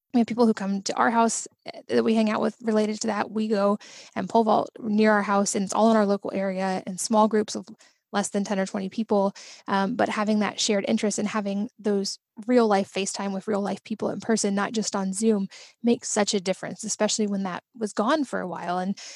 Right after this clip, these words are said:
we also kind of have the same thing built around other activities like music and art for the kids. And so many of those things can be done even outside. We can find creative ways to do that. And it can be as simple as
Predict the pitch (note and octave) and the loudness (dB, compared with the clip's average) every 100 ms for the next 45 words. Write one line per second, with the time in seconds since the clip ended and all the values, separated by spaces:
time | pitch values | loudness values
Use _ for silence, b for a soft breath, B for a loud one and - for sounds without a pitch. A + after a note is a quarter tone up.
0 | B A3 G#3 G3 A#3 - A3 G#3 G3 G3+ | B 2 2 2 -2 -2 -2 -2 -2 -2
1 | - G#3 G3+ G3+ G3+ G3+ _ - G3+ G3 | -2 -4 -2 -2 -2 -4 _ -10 -6 -4
2 | - G3 F#3 F3+ G3 - - _ _ - | -4 -4 -4 -6 -8 -10 -18 _ _ -2
3 | A3+ G3 G3+ G#3+ - A3 - G#3+ G#3+ F#3+ | 0 0 -2 -8 -8 -8 -2 0 2 0
4 | E3+ - F3+ F#3 B B B - - A3 | -4 -8 -8 -8 B B B -20 -2 0
5 | - - F#3+ - A3 G#3+ G#3 G#3 D4+ E4+ | 0 -4 -8 -6 -2 0 0 0 0 -2
6 | D#4 A#3 A3 B3 A#3+ - G#3+ G3 F#3+ F#3+ | -2 -2 0 0 0 0 -2 0 -2 -2
7 | G3 G#3+ F3+ - - - C4+ B3 A3 A3 | -4 -4 -4 -6 -8 -4 0 0 2 0
8 | - A3 G3 F#3 G3+ F#3+ A3 G#3+ G3 G3+ | -2 -4 -4 -2 -4 -2 -2 0 -2 -4
9 | F#3 - - G#3+ A#3 G3+ G3 - B B | -6 -8 -10 -8 -6 -6 -6 -10 B B
10 | B B A#3 B3+ D4 C#4+ C#4+ - C4+ B3+ | B B 0 0 0 0 0 0 -2 -2
11 | A3+ - | -2 -4